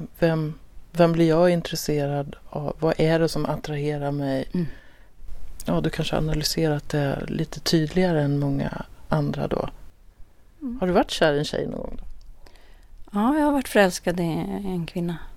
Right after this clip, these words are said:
Speaker 2: Tyvärr var det inte besvarat, men hon var fantastisk. Mm.
Speaker 1: Men bara tillåta det är ju,
Speaker 2: Mm.
Speaker 1: är ju härligt,
Speaker 2: Mm.
Speaker 1: även om det är obesvarat.
Speaker 2: Mm.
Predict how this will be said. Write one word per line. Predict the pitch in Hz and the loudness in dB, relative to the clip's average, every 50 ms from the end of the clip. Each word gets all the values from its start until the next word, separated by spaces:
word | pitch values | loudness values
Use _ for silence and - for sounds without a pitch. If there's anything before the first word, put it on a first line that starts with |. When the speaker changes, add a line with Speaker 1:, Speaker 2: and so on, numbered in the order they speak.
| - - - - - - - - - - - - - - - _ - _ - - - | -18 -18 -20 -20 -20 -20 -20 -18 -18 -18 -18 -20 -20 -20 -20 _ -20 _ -20 -20 -16
Speaker 2:
Tyvärr | - - 170 175 214 | -4 0 2 2 4
var | 277 277 | 4 4
det | 233 | 2
inte | 175 190 | 2 2
besvarat, | 170 165 - - 214 240 269 226 175 170 - - | 0 -2 2 4 6 6 8 6 6 4 2 2
men | 175 180 185 | 2 2 4
hon | 190 214 226 | 4 4 4
var | 196 160 | 4 2
fantastisk. | - - - - 160 143 - - - - - - - - - - - - - - - - - - - - - - - - - - - - - - - - - - | 0 -4 -2 0 0 2 2 -2 -4 -4 -10 -8 -6 -8 -8 -8 -10 -12 -12 -12 -12 -14 -16 -18 -20 -20 -20 -20 -20 -20 -20 -20 -20 -16 -14 -14 -14 -14 -8 -6
Mm. | 247 226 233 262 262 - - - - - - | -4 -2 -2 -4 -6 -8 -12 -18 -12 -4 0
Speaker 1:
Men | 202 208 | 2 4
bara | 196 202 190 190 185 | 6 6 6 6 6
tillåta | - - 233 214 190 185 185 233 311 311 - - 269 | 6 6 6 6 6 6 6 6 6 6 6 4 4
det | 233 175 147 139 139 | 4 4 2 0 0
är | - - - 160 151 | -2 0 0 0 0
ju, | 151 151 151 151 151 143 - - - | 0 0 0 -2 -2 -2 -4 -8 -8
Speaker 2:
Mm. | 202 214 220 240 - | -6 -4 -4 0 2
Speaker 1:
är | 170 170 | 2 4
ju | 160 156 156 147 | 4 6 4 4
härligt, | - 151 165 147 - - - - - - - - | 4 2 2 0 0 0 -2 -4 -6 -12 -8 -6
Speaker 2:
Mm. | 254 269 247 - - | -4 -4 -4 0 2
Speaker 1:
även | 170 160 156 156 156 | 2 2 2 0 -2
om | 156 151 151 | -2 0 2
det | 151 | 2
är | 151 | 2
obesvarat. | 147 143 151 - - - - - - - - - - - | 2 0 -2 -4 -6 -6 -4 -4 -4 -4 -4 -6 -2 0
Speaker 2:
Mm. | 254 240 240 196 170 160 180 | 2 2 2 2 0 -4 -8